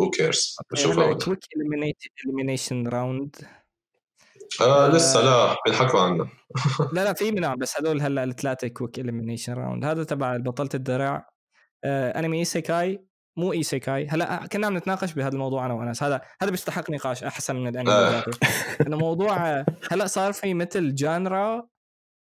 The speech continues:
Speaker 2: آه، فرعية من الإيسيكاي هي الجيمز تحديدًا.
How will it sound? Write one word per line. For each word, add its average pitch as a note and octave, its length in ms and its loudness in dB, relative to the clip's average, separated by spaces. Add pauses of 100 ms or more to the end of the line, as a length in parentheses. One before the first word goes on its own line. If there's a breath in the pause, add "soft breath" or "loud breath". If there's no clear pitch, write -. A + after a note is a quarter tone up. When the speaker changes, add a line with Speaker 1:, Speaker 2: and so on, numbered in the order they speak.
Speaker 2:
آه، C3+ 180 0
فرعية D3 540 -2
من E3 120 0
الإيسيكاي D3 600 -2
هي D#3 240 -2
الجيمز B2+ 800 -2 (320)
تحديدًا. A2+ 480 -6